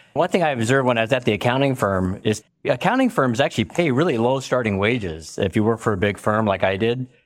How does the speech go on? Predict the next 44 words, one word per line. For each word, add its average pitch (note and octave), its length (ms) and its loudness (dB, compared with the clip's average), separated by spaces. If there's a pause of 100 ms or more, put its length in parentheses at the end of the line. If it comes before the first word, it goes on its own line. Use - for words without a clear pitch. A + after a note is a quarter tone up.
(240)
But C#3 180 0
what F3 160 0
attracts F3 500 -2
people B2+ 340 -2
to - 200 -2
the A2+ 120 2
accounting D#3+ 340 0
firm A2 340 0
is G#2+ 120 0
that A2+ 140 0 (220)
accountants F3 480 0
are B2 120 2
low B2+ 160 0
risk B2+ 420 -2 (220)
kind B2 140 2
of A2+ 80 -4
people. G2 500 0 (420)
And C3 260 2
you E3 120 2
go G#3 140 2
to G3+ 120 0
a D#3 80 0
big E3 240 -2
firm D#3+ 400 0
and B2 160 2
you E3+ 120 2
know A3 200 0
exactly D3+ 440 0
what C#3+ 140 -2
the B2+ 80 -2
program C#3 360 0
is A#2+ 80 -4
gonna A2+ 180 0
be. B2+ 140 0
You're A2+ 180 2
gonna A2+ 340 -2 (160)
work C3+ 300 -2
like B2 200 0
crazy C#3 420 0
for G#2+ 160 -2
a - 20 -2
couple A2 240 -2
of G#2 60 2
years, G2+ 360 2